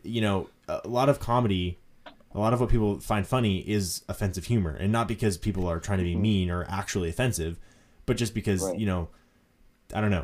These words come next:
Speaker 1: There's
Speaker 3: think it's
Speaker 1: something
Speaker 3: a lot
Speaker 1: about
Speaker 3: of
Speaker 1: it.
Speaker 3: time it's offensive humor towards them too, like,
Speaker 1: True.
Speaker 3: in their
Speaker 1: Yeah.
Speaker 3: beliefs, where it's like,
Speaker 1: Hundred percent.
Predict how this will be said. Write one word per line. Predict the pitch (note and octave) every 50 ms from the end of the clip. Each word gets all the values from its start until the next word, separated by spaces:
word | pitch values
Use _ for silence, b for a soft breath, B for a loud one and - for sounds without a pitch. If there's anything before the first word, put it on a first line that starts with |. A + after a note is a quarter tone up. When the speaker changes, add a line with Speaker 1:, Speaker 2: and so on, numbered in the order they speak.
| - - -
Speaker 1:
There's | - F#2+ A2
Speaker 3:
think | A2+ A2+
it's | A2 A2
Speaker 1:
something |
Speaker 3:
a |
lot | - - -
Speaker 1:
about | E3+
Speaker 3:
of | -
Speaker 1:
it. |
Speaker 3:
time | G3+ F#3+ F3+
it's | E3+ - -
offensive | C#3+ - E3+ D#3+ D#3+ D#3+ D3+ C3+
humor | - D#3 D#3+ D3+ C3+
towards | - E3+ D#3+ C#3 C3 -
them | A2+ A2+ A#2+ C3 C3 A2+ G2+ -
too, | - - C#3+ B2 A2 F#2+ E2+
like, | A2+ A2+ A2+ -
Speaker 1:
True. | - - G3 D#3+
Speaker 3:
in | A#2
their | A2 B2+ C3 B2+ D3
Speaker 1:
Yeah. | F#3
Speaker 3:
beliefs, | F#3+ B2+ B2+ A#2 G#2 - - -
where | A#2+ A#2+ A#2+ D3
it's | E3+ E3+ D3
like, | C#3+ B2 -
Speaker 1:
Hundred | F3 C#3 -
percent. | -